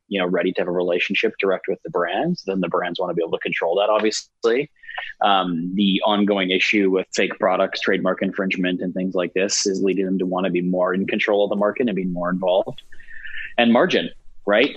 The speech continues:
I mean, seeking more margin. And that's also an, a great way to be able to, um, you know, find growth as well, right? I mean, that can sometimes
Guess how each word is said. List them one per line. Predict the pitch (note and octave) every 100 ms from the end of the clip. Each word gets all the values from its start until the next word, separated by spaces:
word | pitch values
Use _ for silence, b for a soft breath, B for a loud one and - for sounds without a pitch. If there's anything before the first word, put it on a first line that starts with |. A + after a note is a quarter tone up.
| -
I | G2+
mean, | G2+ G2
seeking | - - G2+ G#2 G#2 G2+ F#2+ - -
more | G#2
margin. | G2 F#2+ A2 E2+ E2 F2+ -
And | F#2+
that's | F#2+ -
also | F#2+ F#2+ F#2+
an, | F#2 E2+
a | F#2+
great | F#2+ F2+
way | F#2 F#2
to | F2
be | F2+
able | F2+ F2+
to, | - F#2 F#2 F2+ F#2
um, | F2+ F2+ F2+ F2+ F2+
you | G2+
know, | G#2
find | - G2 F#2+
growth | A#2 C3 - -
as | F#2 -
well, | G2+ - -
right? | F#2 G2
I |
mean, | F#2
that | F2 E2+
can | F#2
sometimes | F#2 F#2+